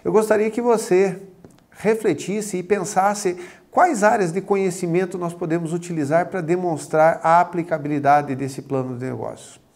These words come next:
Então, nosso, no-, nosso novo assunto, eu já anunciei, é um plano de negócios, que nada mais é do que um documento formal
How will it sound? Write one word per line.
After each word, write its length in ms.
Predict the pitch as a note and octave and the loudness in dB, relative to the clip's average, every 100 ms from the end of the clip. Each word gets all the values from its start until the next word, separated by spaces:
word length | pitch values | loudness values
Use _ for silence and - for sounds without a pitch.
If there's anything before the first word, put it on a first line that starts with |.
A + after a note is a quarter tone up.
| _ - - - - | _ -20 -20 -20 -20
Então, 160 | - G#3+ | -4 0
nosso, 260 | A3 G#3+ G#3 | 2 2 0
no-, 360 | F3 F3+ F3+ | 2 2 0
nosso 300 | D#3+ D#3+ D#3+ | 0 0 0
novo 180 | D#3+ D#3+ | 0 0
assunto, 360 | F#3 F3+ F#3 F#3 | 0 -2 -4 0
eu 180 | D3 B2 | 0 2
já 320 | C#3 C#3 - | 2 0 -2
anunciei, 520 | C#3 D3 - D3 E3+ | -6 -8 -2 0 0
é 40 | C3 | 0
um 80 | |
plano 200 | A#2 D3 | -2 -2
de 100 | E3+ | -2
negócios, 560 | G#3+ E3 D3+ E3+ C3 - | 0 2 4 2 -4 -14
que 120 | - | -8
nada 220 | F3 F#3+ | -4 -2
mais 220 | F#3 D3+ D3 | 0 0 0
é 60 | |
do 80 | E3+ | -2
que 80 | F3+ | -2
um 60 | |
documento 420 | F3+ F#3 F3+ E3+ E3+ | -2 0 -2 -4 0
formal 840 | A3 G#3+ D#3+ D#3+ E3+ B2 - - | 4 4 6 6 6 2 -6 -20